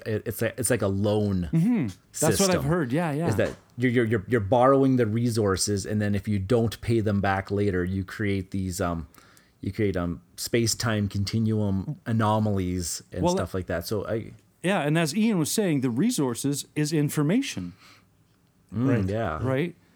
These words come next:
Speaker 2: And it's, and, and the information is all specific to, 'cause I think in Anachrony, isn't there, like, an asteroid that's coming to destroy the world or something like that?
Speaker 1: Yeah, there, like, we, we know you have some events, you have to
Speaker 2: Yeah.
Speaker 1: prepare for the impact.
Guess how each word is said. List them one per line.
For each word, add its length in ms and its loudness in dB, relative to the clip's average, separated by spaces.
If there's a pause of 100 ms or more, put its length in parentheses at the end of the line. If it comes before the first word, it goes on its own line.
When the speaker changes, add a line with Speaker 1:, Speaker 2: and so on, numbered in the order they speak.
(280)
Speaker 2:
And 180 0
it's, 280 -2
and, 180 0
and 320 0
the 60 -4
information 640 0
is 160 -2 (260)
all 220 0
specific 640 -2
to, 140 0
'cause 220 0
I 160 0
think 200 -2
in 80 2
Anachrony, 540 0
isn't 220 -2
there, 100 -2
like, 240 -2
an 160 -2
asteroid 600 -2
that's 160 -4
coming 260 -2
to 100 -4
destroy 380 -4
the 100 -2
world 480 -4 (100)
or 60 -10
something 300 -4
like 160 -4
that? 280 -6
Speaker 1:
Yeah, 220 2
there, 140 2
like, 380 0
we, 140 2
we 140 2
know 240 2
you 220 0
have 160 2
some 180 0
events, 320 0
you 60 4
have 100 4
to 60 2
Speaker 2:
Yeah. 60 -2
Speaker 1:
prepare 300 -2
for 120 -6
the 220 -4
impact. 600 -2